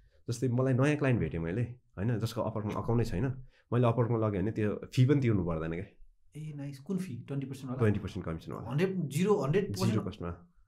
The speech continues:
Speaker 2: ए, ज-, ए, किनभने Upwork-ले उता थ्री पर्सेन्टबाट कमाउने भयो नि त।
Speaker 1: अँ, उनीहरूले कमाउने भयो, उनीहरूले, उनीहरूले त अर्को एउटा नयाँ क्लाइन्ट एड भयो नि त उसको लागि त।
Speaker 2: ए, भनेपछि ऊ क्लाइन्टसँग आउँदाखेरि हजुरले कमिसन तिर्नु परेन?
Speaker 1: परेन।
Speaker 2: जस्तै, for example, मैले चाहिँ म-, मनेश, "I wanna work with you" भन्दाखेरि, "अनुप, let's work through Upwork" भन्नुभयो भने चाहिँ?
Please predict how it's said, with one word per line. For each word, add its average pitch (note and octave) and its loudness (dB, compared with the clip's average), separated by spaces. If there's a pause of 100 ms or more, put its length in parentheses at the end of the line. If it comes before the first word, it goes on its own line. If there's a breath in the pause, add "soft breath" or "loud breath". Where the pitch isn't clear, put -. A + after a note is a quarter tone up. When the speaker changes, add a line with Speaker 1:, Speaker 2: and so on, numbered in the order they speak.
(320)
Speaker 2:
ए, F#3 -4
ज-, F3+ -6
ए, F#3 -8
किनभने G3 -6
Upwork-ले F#3 -4
उता F#3 -4
थ्री G3 -4
पर्सेन्टबाट D3+ -4
कमाउने B2 -2
भयो A2+ -6
नि C3 -6
त। B2 -6
Speaker 1:
अँ, F#2+ 0
उनीहरूले A2 0
कमाउने G#2 0
भयो, C#3+ 0
उनीहरूले, A2+ 0
उनीहरूले A2+ 2
त G#2+ -8
अर्को B2 0
एउटा A2+ 4
नयाँ G2+ 0
क्लाइन्ट F#2+ -2
एड F#2+ -4
भयो E2 -6
नि F2 -4
त F2 -4
उसको F2 -6
लागि D#2+ -8
त। - -10
Speaker 2:
ए, C3+ -8
भनेपछि A#2+ -6
ऊ A#3 -2
क्लाइन्टसँग G3 0
आउँदाखेरि F3 0
हजुरले C3 -2
कमिसन C3+ -4
तिर्नु B2 -4
परेन? A2+ -8
Speaker 1:
परेन। F2+ -8
Speaker 2:
जस्तै, G3+ -4
for G3+ 0
example, G3 2
मैले F#3 0
चाहिँ F#3 0
म-, D3 -4
मनेश, F3+ -4
"I E3 -4
wanna F3+ 0
work E3+ -4
with C#3 -4
you" D#3+ -4
भन्दाखेरि, B2+ -6
"अनुप, G3+ -4
let's F3+ -4
work F3+ -4
through F3 -4
Upwork" E3+ -4
भन्नुभयो A#2+ -2
भने A2 -4
चाहिँ? F#3 -6